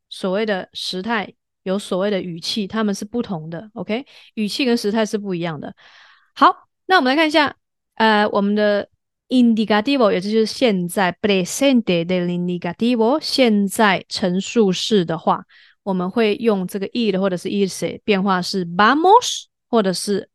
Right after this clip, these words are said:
vámonos，vamos，vámonos，这两个都非常的常用。OK？如果你要跟朋友说，“哎，let's go”，英文就是讲“let's go”，“vamos，vamos，vámonos，vámonos”，两种你都会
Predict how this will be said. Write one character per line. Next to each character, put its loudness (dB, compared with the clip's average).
vámonos，vamos，vámonos， 0
这 6
两 2
个 -8
都 -6
非 0
常 -6
的 -4
常 -8
用。 0
OK？ -4
如 4
果 4
你 6
要 4
跟 2
朋 2
友 0
说 -6
，“哎， -2
let's -6
go”， 0
英 4
文 6
就 4
是 6
讲 -2
“let's 0
go”，“vamos，vamos，vámonos，vámonos”， 0
两 0
种 0
你 -6
都 -4
会 0